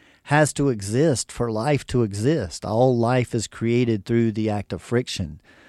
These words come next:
Uh, in my observations of nature and people and, and even the act of making love to have a child is frictional. Um, so we need to take our negative stereotype off of that word. And this is, once again, a word that is a trigger for most people,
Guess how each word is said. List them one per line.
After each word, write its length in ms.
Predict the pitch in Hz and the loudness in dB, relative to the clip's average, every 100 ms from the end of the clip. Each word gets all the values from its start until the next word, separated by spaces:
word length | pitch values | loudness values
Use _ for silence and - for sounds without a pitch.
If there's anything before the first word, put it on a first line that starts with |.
| _ - | _ -8
Uh, 420 | 107 104 98 95 - | -4 -2 -2 -4 -4
in 140 | 110 104 - | -2 -2 -2
my 120 | 110 | -2
observations 720 | 107 110 117 110 110 - 95 | -2 -2 -2 0 0 0 -4
of 140 | 101 101 | -2 0
nature 520 | 113 113 - 113 110 | 0 0 0 2 2
and 300 | 110 107 92 | 0 -4 -4
people 520 | - 113 110 110 104 | -4 -2 0 0 0
and, 240 | 101 92 - - - _ - | -4 -6 -10 -18 -20 _ -6
and 260 | 104 101 | -4 0
even 220 | 104 107 104 | 0 0 0
the 160 | 107 | 2
act 240 | 107 107 101 | 0 -2 -4
of 100 | 95 | -2
making 320 | 110 113 104 | -2 -2 -2
love 380 | 107 107 104 95 | 0 0 0 -2
to 60 | |
have 160 | 101 101 | -4 -4
a 40 | |
child 520 | 92 110 107 107 107 95 | -4 -2 -2 -2 -4 -6
is 100 | - | -8
frictional. 580 | 117 113 - 104 92 - - - _ _ - | -8 -6 -6 -6 -6 -10 -18 -20 _ _ -4
Um, 180 | 107 101 | -2 0
so 360 | 120 113 107 - - - | 4 4 2 -2 -10 0
we 120 | 123 | 2
need 260 | 139 147 | 4 4
to 100 | 139 | 2
take 260 | 123 135 123 | 2 2 4
our 100 | 120 | 2
negative 400 | 120 123 113 107 | 2 0 0 -4
stereotype 800 | - 127 123 113 101 107 110 - | -2 2 4 2 2 -2 -2 -4
off 240 | 120 110 110 | -4 -2 -4
of 80 | 92 | -4
that 220 | 101 - | -4 -2
word. 540 | 107 104 95 90 98 - | 0 0 0 -4 -10 -8
And 200 | 110 107 | -4 0
this 180 | 107 - | 0 0
is, 320 | 113 104 95 | 0 0 0
once 220 | 107 95 | -4 -4
again, 260 | 101 107 104 | -4 -2 -2
a 60 | |
word 340 | 101 107 104 101 | 0 0 0 0
that 140 | 98 | -2
is 160 | 104 110 | 0 0
a 80 | 117 | -2
trigger 380 | - 117 104 95 | -2 -2 -2 -4
for 120 | 104 | -2
most 300 | 101 98 - | -2 -2 -4
people, 440 | 104 104 101 120 | -8 -6 -4 -4